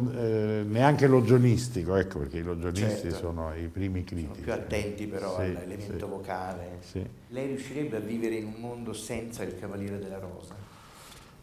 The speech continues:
Speaker 1: Eh, no, francamente mi sembrerebbe, cioè, ovviamente sì, per forza, ma, ma anche no, perché, mm, perché non, insomma, perché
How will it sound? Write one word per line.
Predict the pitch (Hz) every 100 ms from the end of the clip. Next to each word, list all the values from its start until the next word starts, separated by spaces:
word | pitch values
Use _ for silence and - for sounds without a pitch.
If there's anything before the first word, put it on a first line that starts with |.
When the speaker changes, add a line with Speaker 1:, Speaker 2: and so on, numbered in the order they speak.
| -
Speaker 1:
Eh, | 123 123 120 117 113 107 127
no, | 135 110 - -
francamente | - 92 87 104 135 - 92
mi | 92
sembrerebbe, | 95 104 104 110 120 104 107 104 101 - -
cioè, | 120 95 - - - -
ovviamente | 98 87 104 117 101 95
sì, | - 82 71
per | 85
forza, | 76 - 73 - - 76
ma, | 85 92 - 107
ma | 107
anche | 131 143 135
no, | 131 143 175 190
perché, | 110 95 - 107 104 101 95 90 - - - - - - - - -
mm, | - - 50 50 - - - -
perché | - 95 92 - 98 92
non, | 90 87 82 82 78 78 - -
insomma, | - 92 78 - - - - - - - - - - - - - - 135 135 - - - - - - - - - - - - - - - - - - -
perché | 196 185 202 208 165